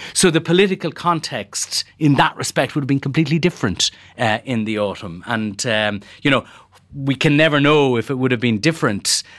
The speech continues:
And I spoke earlier about how that ninety-seven election is such a hinge moment for modern Ireland. And we just don't know, would it have been different if they went in the, uh, if they went in the autumn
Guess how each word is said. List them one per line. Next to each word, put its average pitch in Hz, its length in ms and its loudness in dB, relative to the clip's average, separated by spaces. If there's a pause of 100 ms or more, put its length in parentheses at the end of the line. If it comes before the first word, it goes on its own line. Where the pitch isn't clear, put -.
And 131 80 2
I - 20 4
spoke 135 260 0
earlier 131 220 2
about 110 160 0
how 123 140 -2
that 127 160 -4
ninety-seven 127 640 -2 (180)
election 143 360 0
is 127 60 -4
such 147 160 -4
a 139 40 -6
hinge 139 500 0 (380)
moment 143 360 4
for 123 380 2 (220)
modern 143 260 4
Ireland. 120 260 2
And 151 60 2
we 165 80 4
just 185 160 0
don't 156 180 2
know, 156 240 6
would 143 200 2
it 135 60 -2
have 127 100 -4
been 127 120 0
different 117 320 -2
if - 120 -4
they 123 100 2
went 117 440 0
in 110 340 0
the, 104 580 0
uh, 98 320 0 (300)
if 120 100 -2
they 131 100 4
went 131 220 2
in 127 60 -4
the 117 120 2
autumn 117 440 2